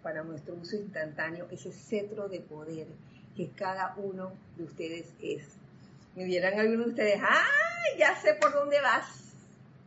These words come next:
Ah, la clase del cetro del amado Elohim Arturus.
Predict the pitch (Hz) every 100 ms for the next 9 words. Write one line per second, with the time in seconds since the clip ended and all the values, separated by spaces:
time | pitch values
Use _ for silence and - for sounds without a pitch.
0 | - - - 190 220 226 226 208 196 202
1 | 208 - 214 185 175 - - 254 254 254
2 | 214 196 180 170 - - - - 175 175
3 | 165 170 196 202 208 196 180 175 170 180
4 | 214 196 170 151 - 214 269 254 214 175
5 | 151 -